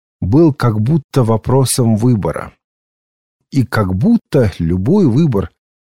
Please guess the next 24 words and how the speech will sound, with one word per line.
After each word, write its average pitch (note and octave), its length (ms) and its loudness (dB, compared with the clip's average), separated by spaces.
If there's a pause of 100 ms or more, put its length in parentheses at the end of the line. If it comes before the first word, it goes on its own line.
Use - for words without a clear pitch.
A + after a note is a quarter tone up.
(120)
какой G2+ 240 -4
можно G#2 340 2
было E2+ 200 -2
сделать, F3+ 480 0 (720)
можно C#3+ 260 2
было B2+ 200 2
также A#2 280 0
обратить G#2+ 560 -2
против A2+ 540 0
Иисуса. A2 640 -2 (1080)
Если C#3 380 0
бы E3 200 4
Иисус D#3 340 0
сказал: C#3 460 2 (340)
«Нет, C#3+ 400 4
нет, D#3+ 240 2
нет, E3 400 2
ни F2+ 120 0
в E2+ 100 -6
коем D3+ 260 2
случае D3 440 2
не A2 100 2
платите G#2+ 420 0
налоги, B2+ 460 2